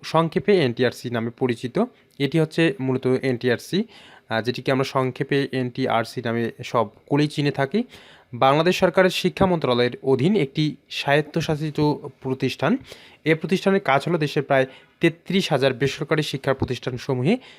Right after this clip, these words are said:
যোগ্য শিক্ষক নিয়োগ নিশ্চিত করা। এনটিআরসি দুই হাজার পাঁচ সালে বেসরকারি শিক্ষক নিবন্ধন ও প্রত্যয়ন কর্তৃপক্ষ আইনের পনেরো ফেব্রুয়ারি প্রকাশিত দুই হাজার বাইশ, আহ, পাঁচ সালের এক নং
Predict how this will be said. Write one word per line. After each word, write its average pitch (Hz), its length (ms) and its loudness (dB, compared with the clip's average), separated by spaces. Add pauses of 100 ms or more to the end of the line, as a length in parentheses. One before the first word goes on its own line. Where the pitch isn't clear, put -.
(200)
যোগ্য 151 340 2
শিক্ষক 175 340 -2
নিয়োগ 123 380 0
নিশ্চিত 131 440 -4
করা। 107 260 2 (460)
এনটিআরসি 185 600 4
দুই 139 140 0
হাজার 131 220 0
পাঁচ 131 220 2
সালে 151 300 0 (340)
বেসরকারি 165 480 2
শিক্ষক 196 400 -2 (100)
নিবন্ধন 135 440 2 (100)
ও 143 60 2
প্রত্যয়ন 156 460 2
কর্তৃপক্ষ 160 560 0
আইনের 120 340 0 (500)
পনেরো 165 220 4
ফেব্রুয়ারি 170 460 2
প্রকাশিত 131 480 -2
দুই 120 160 -2
হাজার 120 260 -2 (140)
বাইশ, 135 360 0
আহ, 117 280 -2 (100)
পাঁচ 135 240 2
সালের 160 220 2 (320)
এক 147 260 2
নং 170 180 0